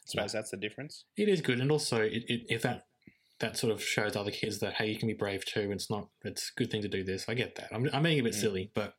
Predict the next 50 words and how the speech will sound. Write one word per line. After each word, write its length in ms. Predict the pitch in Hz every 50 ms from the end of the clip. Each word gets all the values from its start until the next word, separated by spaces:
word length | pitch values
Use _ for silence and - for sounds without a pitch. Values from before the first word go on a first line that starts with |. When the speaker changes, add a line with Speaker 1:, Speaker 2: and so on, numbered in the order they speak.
| - - - - - - - - - - - - - - _ _ _ _ _
Speaker 2:
I 40 | -
think 180 | - 170 160 151
about 140 | 147 131
that 40 | 117 -
sort 120 | - 120
of 60 | 107
thing, 180 | - 117 113 110 110
where 80 | 123 117
the 60 | 113 110
cutoff 340 | - - 110 110 107 -
is 200 | - 104 101 95
for 100 | - -
being 220 | 104 98 107 104 101
brave 420 | 95 104 101 98 98 98 95 - - - - - -
in, 100 | 110 107
like, 120 | 101 101
getting 180 | - 110 107 107
a 40 |
medal, 380 | 101 104 101 101 98 98 98 - _ - - _ _ _ _ _ _
because 240 | - 123 - 156 139
I 80 | 147 135
think 220 | - - 160 -
I 20 |
want 140 | 165 170 170
a 20 | 160 180
medal, 240 | 196 127 101 196 -
basically. 400 | - 120 113 - - - 156 160 -
I 40 | 127
think 160 | - 135 -
that's 180 | 120 - -
what 80 | - 156 147
I'm 40 | - - -
<laughs> 100 | - _
getting 260 | - 139 135 139 127 -
at. 100 | - 170
Speaker 1:
Okay, 380 | - - 170 120 107 120 175 285 - -
all 80 | - 226 247 254 170 113
right. 180 | 113 165 247 262 240 -
One 240 | - 240 247 233 185
day, 320 | 120 101 117 202 269 - -
you 80 | 196 185
Speaker 2:
One 120 | 196 175
Speaker 1:
never 100 | 160 135
know. 200 | 127 131 180 294 320 - - - - _ _ _ _ - - -
Speaker 2:
Let's 120 | 170 165
go 100 | - 196
for 120 | 170 - 143
a 20 |
hike, 240 | 127 135 139 156 -
Dylan. 320 | - 104 107 143 196 190